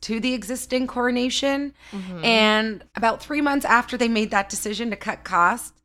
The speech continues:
Speaker 1: Charlie said, "Nope, I want to throw a party.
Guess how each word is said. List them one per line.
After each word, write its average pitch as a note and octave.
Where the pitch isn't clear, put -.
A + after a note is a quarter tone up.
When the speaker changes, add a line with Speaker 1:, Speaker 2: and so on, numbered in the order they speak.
Speaker 1:
Charlie B3
said, G#3
"Nope, C4+
I G#3+
want B3
to C4+
throw C4
a -
party. G3+